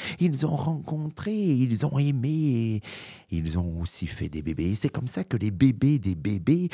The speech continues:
ont marché, ont fréquenté, ont rencontré, ont aimé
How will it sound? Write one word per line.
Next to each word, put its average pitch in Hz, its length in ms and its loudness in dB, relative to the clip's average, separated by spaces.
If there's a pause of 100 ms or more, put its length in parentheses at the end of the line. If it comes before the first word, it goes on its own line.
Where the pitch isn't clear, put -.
(140)
ont 110 60 -2
marché, 117 760 -2
ont 98 140 2
fréquenté, 127 760 -4
ont 85 160 -2
rencontré, 87 840 -8
ont 76 240 -6
aimé 85 460 -2